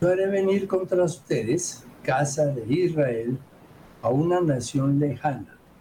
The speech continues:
Es una nación invencible, una nación antiquísima, una nación cuya lengua no conoces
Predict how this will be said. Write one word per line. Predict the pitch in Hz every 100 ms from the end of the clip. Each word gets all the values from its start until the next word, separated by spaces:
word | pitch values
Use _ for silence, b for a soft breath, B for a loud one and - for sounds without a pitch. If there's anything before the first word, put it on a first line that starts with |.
| - - - - - - - -
Es | 135
una | 180 180
nación | 180 156 160 170
invencible, | 190 185 180 180 220 233 160 - - - - - - -
una | 120 147
nación | 135 139 131
antiquísima, | 151 147 - 120 - 208 160 - 113 92 - - - - - - - - - -
una | 160 185
nación | 175 147 151 147
cuya | 156 147 120
lengua | 123 147 143 139
no | 185
conoces | 190 151 131 120 147 143